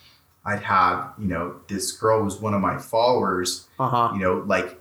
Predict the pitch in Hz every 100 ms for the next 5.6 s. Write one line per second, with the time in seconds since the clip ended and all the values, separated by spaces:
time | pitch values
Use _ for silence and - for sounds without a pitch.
0 | - 113 104 - 110 113 117 101 98 101
1 | 98 98 101 101 98 - - - - 101
2 | 104 104 101 - - - - - 92 95
3 | 95 110 139 120 117 98 104 131 131 117
4 | 110 104 104 - - - - - 98 98
5 | 90 90 - 98 87